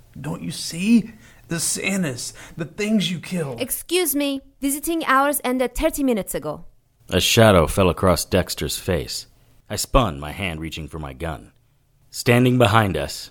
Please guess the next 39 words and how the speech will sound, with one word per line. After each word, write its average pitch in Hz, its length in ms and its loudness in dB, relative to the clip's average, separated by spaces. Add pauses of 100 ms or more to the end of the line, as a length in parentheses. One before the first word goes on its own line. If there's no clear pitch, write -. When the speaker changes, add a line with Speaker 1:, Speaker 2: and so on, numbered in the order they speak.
Speaker 3:
one 110 220 2
hand 107 300 2
flat 104 280 4
on 98 100 4
her 92 120 2
hip, 107 300 0
the 90 120 2
other 98 180 4
in 90 80 2
a 80 80 0
fist - 360 -4
at 80 80 -6
her 80 80 -4
side, 92 480 0
was 78 160 -4
a 73 80 -4
short 107 380 -2
and 78 140 -8
shapely 90 440 -2
nurse. 85 420 -2 (720)
Most 120 240 4
of 107 80 2
her 95 100 0
face 101 320 0
was 87 140 -2
covered 104 280 0
with 82 120 0
a 82 40 0
mask, 87 440 -4
but 78 100 -8
her 78 100 -4
eyes 87 240 -4
were 76 120 -8
big, 76 420 -4
black 76 320 -6
as - 120 -12
pitch, - 460 -6 (560)
and 60 220 -12
angry. 65 540 -10